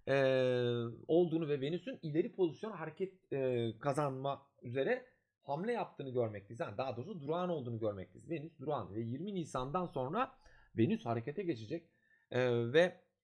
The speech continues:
e, tekrar Satürn esaretinden kurtulmak için bir hamle yapacak yirmi Nisan'dan sonra. Yani bu ne demek oluyor? Altını feriştah gelse durduramaz arkadaşlar. Altın yukarı doğru hareket etmeye başlayacak.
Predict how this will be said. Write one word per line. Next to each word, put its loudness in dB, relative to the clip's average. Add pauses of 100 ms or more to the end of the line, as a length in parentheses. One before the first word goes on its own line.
(280)
e, 2
tekrar 2
Satürn -6
esaretinden -2
kurtulmak -4
için -4
bir 2
hamle -2
yapacak -4
yirmi -4
Nisan'dan -2
sonra. -2 (360)
Yani 2
bu 2
ne 2
demek 2
oluyor? 0 (400)
Altını 2
feriştah 2
gelse 0
durduramaz 0
arkadaşlar. -6
Altın -4
yukarı -6
doğru 0
hareket -4
etmeye -4
başlayacak. -2